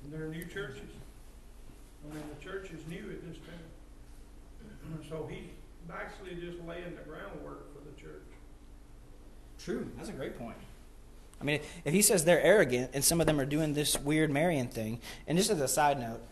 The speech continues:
Speaker 2: uh, that is probably for financial gain. Like, that's something to do with the Roman inheritance law, and if they, uh,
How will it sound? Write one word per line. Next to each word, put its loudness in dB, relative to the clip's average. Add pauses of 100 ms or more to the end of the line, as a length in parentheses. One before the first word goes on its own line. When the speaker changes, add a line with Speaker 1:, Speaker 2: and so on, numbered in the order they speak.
(140)
Speaker 2:
uh, 6
that 8
is 6
probably 8
for -2
financial 0
gain. -4 (640)
Like, 4
that's 6
something 6
to 6
do 8
with 4
the 8
Roman 4
inheritance 2
law, 4 (400)
and 0
if -2
they, 4 (320)
uh, 0